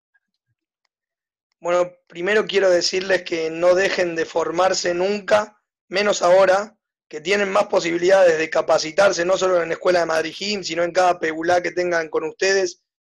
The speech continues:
y en la vida en general. Y después ya lo habrán escuchado, pero, bueno, ser Madrid para mí es lo máximo, extraño un montón. Em, cuando, cuando te dicen que te queda para toda la vida, es verdad,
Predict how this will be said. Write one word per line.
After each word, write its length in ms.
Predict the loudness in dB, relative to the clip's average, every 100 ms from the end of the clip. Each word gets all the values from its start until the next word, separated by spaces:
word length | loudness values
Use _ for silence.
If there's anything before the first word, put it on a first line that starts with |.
| _
y 60 | -8
en 60 | -2
la 80 |
vida 160 | 2 2
en 60 | 2
general. 560 | -2 0 2 2 -2 _ _ _ _ _ _
Y 100 | -4
después 500 | 0 2 0 -2 _ _ _ -8
ya 180 | 0 2
lo 80 | 4
habrán 220 | 4 0
escuchado, 600 | -2 -4 2 4 4 2
pero, 720 | -2 -2 -2 -4 -8 -10 _ _ _ _ _
bueno, 200 | 0 0
ser 140 | 2 2
Madrid 320 | 4 4 2
para 200 | 2 0
mí 100 | 0
es 100 | 0
lo 140 | 2 2
máximo, 600 | 2 -2 -6 0 0 0
extraño 500 | -4 -4 -2 0 0
un 80 | 0
montón. 640 | -4 -2 2 2 0 -10 _ _ _ _ _
Em, 720 | -2 0 -2 -6 -14 -18 -20 _ _ _ _
cuando, 600 | -4 -2 0 2 2 0 -4
cuando 300 | -2 -2 0
te 120 | 2
dicen 840 | 0 2 2 2 0 -8 -16 -18 _ _ _ -10
que 140 | -8
te 140 | -4
queda 200 | 0 2
para 220 | 2 0 4
toda 180 | 4
la 140 | 4 4
vida, 340 | 2 2 0 0
es 120 | 0
verdad, 480 | 2 2 4 2